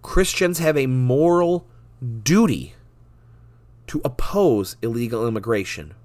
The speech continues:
because illegal immigration is immoral. So, I hope and pray that we will take that duty seriously,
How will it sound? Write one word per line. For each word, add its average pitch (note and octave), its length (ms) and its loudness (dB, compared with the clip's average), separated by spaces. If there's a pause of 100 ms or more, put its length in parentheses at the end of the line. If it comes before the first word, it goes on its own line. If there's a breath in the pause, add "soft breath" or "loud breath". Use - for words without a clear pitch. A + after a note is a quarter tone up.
because A2+ 800 0 (400 soft breath)
illegal F3+ 440 2
immigration A2 680 -2 (520 soft breath)
is F2+ 140 -10
immoral. F2+ 460 -10 (920)
So, - 280 -2 (480 loud breath)
I - 100 -8
hope C3+ 240 -2
and C3 100 -4
pray C#3 280 4
that C3 140 -2
we A2+ 140 0
will G2 140 -6
take C3+ 240 -2
that A#2 160 2
duty A2 240 -2
seriously, F#3+ 540 0